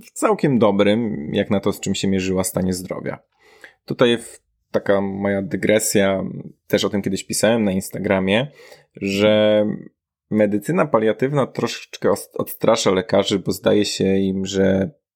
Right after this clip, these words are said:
ciężko o jakikolwiek sukces terapeutyczny w tej, w tej dziedzinie medycyny. A właśnie sukcesem terapeutycznym jest kolejny rok, kolejny miesiąc,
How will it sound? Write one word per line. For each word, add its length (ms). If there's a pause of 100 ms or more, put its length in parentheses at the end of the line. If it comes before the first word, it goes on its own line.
ciężko 400
o 40
jakikolwiek 720
sukces 500
terapeutyczny 800
w 80
tej, 360 (280)
w 100
tej 160
dziedzinie 340
medycyny. 540 (280)
A 80
właśnie 600
sukcesem 520
terapeutycznym 840
jest 440
kolejny 400
rok, 360
kolejny 360
miesiąc, 640